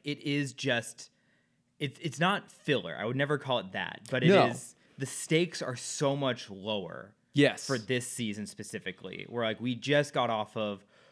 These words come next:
Speaker 1: multiple planetary destruction plots,
Speaker 2: Mm-hmm.
Speaker 1: planetary takeovers,
Speaker 2: <laughs>
Speaker 1: deaths of characters.
Speaker 2: Right, invasions left and right.
Speaker 1: Yes, and now it's just like, hey,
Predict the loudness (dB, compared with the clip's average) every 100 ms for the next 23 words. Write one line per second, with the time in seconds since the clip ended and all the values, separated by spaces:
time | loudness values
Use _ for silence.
0 | _ -2 4 6 4 2 2 2 2 2
1 | 2 0 0 0 0 -2 -6 -4 -4 -2
2 | -4 -4 -8 -4 -4 -4 -8 -10 -6 2
3 | 4 4 2 _ _ 0 0 2 2 2
4 | 2 0 0 0 2 4 4 0 -4 -14
5 | -20 -20 -18 -16 -2 4 4 2 -2 -4
6 | -2 2 2 2 2 2 2 0 -4 -2
7 | 4 4 6 6 6 6 4 4 6 4
8 | 4 4 6 6 6 4 4 2 -2 -8
9 | -6 -4 0 4 4 4 2 0 -4 0
10 | 2 0 -4 -20 _ _ _ _ _ 0
11 | 2 2 -2